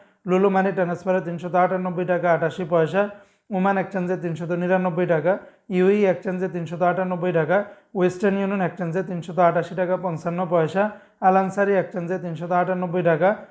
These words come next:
আমান এক্সচেঞ্জে তিনশত সাতানব্বই টাকা আটাশ পয়সার ভিতরে পেয়ে যাবেন। বন্ধুরা, টাকা পাঠানোর কয়েকটা মাধ্যম আছে, গোপন নাম্বার এবং বিকাশে এবং ব্যাংকে।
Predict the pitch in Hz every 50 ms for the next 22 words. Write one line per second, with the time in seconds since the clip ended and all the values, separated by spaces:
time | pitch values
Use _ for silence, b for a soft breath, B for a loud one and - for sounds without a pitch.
0 | - _ - 208 190 190 196 196 185 180 175 180 202 175 175 180 180 156 175 170
1 | 147 185 165 - 165 151 135 170 170 180 180 170 185 175 180 175 165 175 175 175
2 | 170 180 180 190 175 - - 202 170 151 - 214 220 160 160 135 170 165 160 139
3 | 175 180 175 160 165 151 151 170 160 156 - B B B B B B B 196 170
4 | 175 196 196 208 208 196 202 - 202 190 196 208 190 202 185 190 190 202 190 185
5 | 190 185 170 170 170 196 180 170 165 156 143 170 170 165 165 165 185 190 202 196
6 | b b b b b b 170 180 185 - 190 190 180 180 170 165 165 170 175 175
7 | 170 - - - - 170 160 175 175 165 147 175 180 160 180 175 165 170 185 180
8 | 180 175 175 170 151 170 170 160 151 170 175 175 170 170 185 180 202